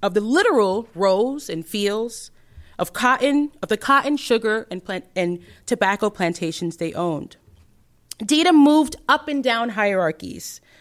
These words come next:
akin to the ways in which C E Os and boards today are responsible for,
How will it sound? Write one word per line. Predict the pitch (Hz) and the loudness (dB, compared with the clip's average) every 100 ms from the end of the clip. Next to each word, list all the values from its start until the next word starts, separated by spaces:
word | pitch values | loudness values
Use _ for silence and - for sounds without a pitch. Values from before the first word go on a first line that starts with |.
| _ _ - | _ _ -4
akin | 247 - 392 | -2 -2 0
to | 453 466 | 2 4
the | |
ways | 302 214 254 220 | 4 4 2 0
in | 202 | -2
which | - 185 | -2 -4
C | - 220 208 | -2 0 4
E | 254 | 4
Os | 302 311 254 | 4 4 0
and | 226 | -2
boards | 262 277 233 - | 0 0 -2 -8
today | 226 214 | -6 -4
are | 185 180 | -4 -6
responsible | 202 - 302 427 330 202 | -8 -4 -2 -2 -6 -8
for, | 175 175 160 175 | -6 -2 -2 -2